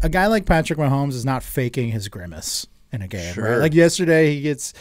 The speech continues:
Speaker 1: he gets, or Sunday he gets twisted up. He goes limping off the field, and you can see it in his face that he's in pain. It's like,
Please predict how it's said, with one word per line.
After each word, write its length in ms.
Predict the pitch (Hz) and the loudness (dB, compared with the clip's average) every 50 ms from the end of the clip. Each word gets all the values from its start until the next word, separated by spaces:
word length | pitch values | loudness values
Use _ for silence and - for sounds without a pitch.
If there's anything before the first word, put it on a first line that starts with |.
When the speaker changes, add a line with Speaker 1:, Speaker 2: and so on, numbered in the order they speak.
| - - - - - - | -20 -20 -20 -20 -14 -6
Speaker 1:
he 100 | - 147 | -4 0
gets, 300 | 139 147 143 131 - - | 2 2 2 0 -2 -8
or 160 | 131 123 120 - | -8 -8 -8 -10
Sunday 380 | - - 160 156 151 147 135 135 | -4 -2 0 2 2 4 2 2
he 60 | 131 | 2
gets 360 | 131 131 123 - - - - _ _ _ _ - | 0 -2 -2 -2 -8 -10 -12 _ _ _ _ -2
twisted 380 | - 160 143 - - 151 135 127 | 0 2 2 2 0 0 0 2
up. 340 | 127 123 123 123 _ _ - | 0 0 -2 -4 _ _ -8
He 120 | 123 147 | -6 -6
goes 400 | 135 143 139 131 131 120 120 - 139 | -2 0 0 0 0 -2 -4 -6 -4
limping 280 | 139 139 131 143 131 | -4 -4 -2 -2 -4
off 180 | 131 127 120 - | -2 -2 -4 -4
the 100 | 127 120 | -6 -8
field, 360 | - - 127 127 123 123 123 | -4 -2 0 0 0 0 -2
and 180 | 120 123 135 143 | -2 -2 -2 -2
you 80 | 143 | -2
can 180 | 135 139 117 110 | -2 -4 -4 -4
see 300 | 107 - - 175 175 160 | -6 -4 0 2 2 2
it 60 | 147 143 | 2 2
in 100 | 139 131 | 0 -2
his 160 | 120 104 - | -2 -4 -6
face 300 | - 139 127 123 127 127 | -6 -6 -4 -4 -6 -6
that 140 | - 120 117 | -8 -8 -6
he's 160 | 120 113 107 | -6 -6 -6
in 140 | 113 113 120 | -6 -6 -4
pain. 300 | 127 123 117 120 120 123 | -4 -4 -2 -2 -2 -4
It's 140 | 117 - - | -4 -2 -2
like, 160 | 143 127 | -2 -2